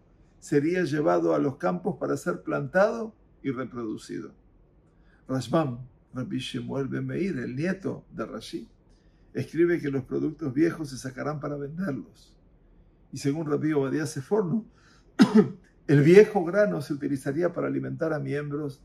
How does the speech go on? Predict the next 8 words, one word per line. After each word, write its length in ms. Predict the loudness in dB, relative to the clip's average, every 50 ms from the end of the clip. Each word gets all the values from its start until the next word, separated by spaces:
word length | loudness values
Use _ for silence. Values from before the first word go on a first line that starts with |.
| -10 -6
de 100 | -6 -4
otras 640 | -2 -4 -4 -6 -8 -10 -10 -10 -10 -12 -14 -20 -16 -14
naciones. 1000 | -12 -12 -12 -10 -6 -6 -6 -6 -6 -10 -14 -18 -20 -20 -20 -20 -20 -20 -20 -20 -20 -20 -20 -20 -20 -20 -20 _ _ _ -20 _ _ _ _ _ -20 -20 -20 -20 -20 -20 -20 -20 -20 -20 -20 -20 _ -20 -20 -20 -20 -20 -20 -20 -20 -20 -16 -8
El 80 | -4 0
Rabbi 160 | 2 2 2
Israel 360 | 0 -2 0 2 2 2 2
de 80 | 2 0
Motzit, 560 | 0 0 0 -2 -4 -6 -6 -6 -6 -6 -8